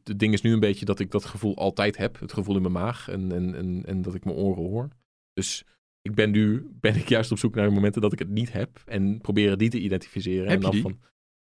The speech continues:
Speaker 2: Zijn er momenten dat je het niet hoort?
Speaker 1: Soms, ja. Ik was, ehm, was ik, ik was woensdag... Nee. Nee, dat was, dat was donderdagavond toen ik, toen ik tot rust was gekomen. Ehm, na on-, na onze gemiste afspraak,
Speaker 2: Mhm.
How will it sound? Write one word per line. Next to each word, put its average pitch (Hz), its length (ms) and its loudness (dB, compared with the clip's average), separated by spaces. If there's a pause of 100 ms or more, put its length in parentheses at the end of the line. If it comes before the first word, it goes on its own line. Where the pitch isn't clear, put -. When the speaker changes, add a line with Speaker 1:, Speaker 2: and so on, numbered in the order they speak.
(340)
Speaker 2:
Zijn 175 160 0
er 160 60 2
momenten 104 260 2
dat 98 80 2
je 92 60 -2
het 95 100 -2
niet 95 100 2 (120)
hoort? 165 140 6
Speaker 1:
Soms, - 320 0
ja. 185 280 2
Ik 131 160 0
was, 160 240 -2
ehm, 147 580 -2 (1000)
was 127 160 -8
ik, 120 120 -6
ik - 80 -16
was 117 140 -6
woensdag... 123 680 -4 (140)
Nee. 147 300 -6 (960)
Nee, 170 160 -2
dat 110 140 -6
was, - 320 -2
dat 120 100 -14
was 92 140 -6
donderdagavond 107 760 -2
toen 104 120 -2
ik, 101 220 -6
toen 107 160 -4
ik 101 60 -4
tot 104 120 -4
rust 123 180 0
was 107 120 -2
gekomen. 92 560 -4 (480)
Ehm, 95 680 -2
na 98 200 4
on-, 98 220 2
na 98 160 2
onze 98 240 0
gemiste 98 340 -2
afspraak, 98 400 -4
Speaker 2:
Mhm. 120 280 2